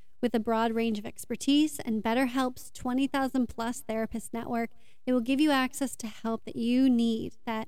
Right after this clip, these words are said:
may not be available in your area. Finding a therapist is easy. Just fill out the questionnaire to help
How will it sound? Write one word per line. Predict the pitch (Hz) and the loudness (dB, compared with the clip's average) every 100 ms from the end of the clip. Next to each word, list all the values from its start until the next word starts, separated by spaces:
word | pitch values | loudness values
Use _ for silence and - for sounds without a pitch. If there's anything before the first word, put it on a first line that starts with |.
| 311 | -4
may | 233 254 | 0 4
not | 285 262 | 2 4
be | 277 | 2
available | 240 233 247 240 | 2 2 2 2
in | 233 | 0
your | 226 - | 0 -2
area. | 226 240 - - - - - - - - | -2 -2 -6 -12 -14 -16 -16 -18 -18 -4
Finding | 240 277 294 | 2 4 4
a | |
therapist | - 247 254 262 - | 2 2 2 0 -4
is | 214 - | -6 -6
easy. | 254 240 208 - 240 - - | -4 -2 -2 -6 -6 -10 -10
Just | - 233 - | -6 -6 0
fill | 254 | 0
out | 262 302 | 2 -2
the | |
questionnaire | - 294 285 349 269 226 226 | 0 2 2 2 2 2 0
to | 233 | -2
help | 208 226 | -4 -4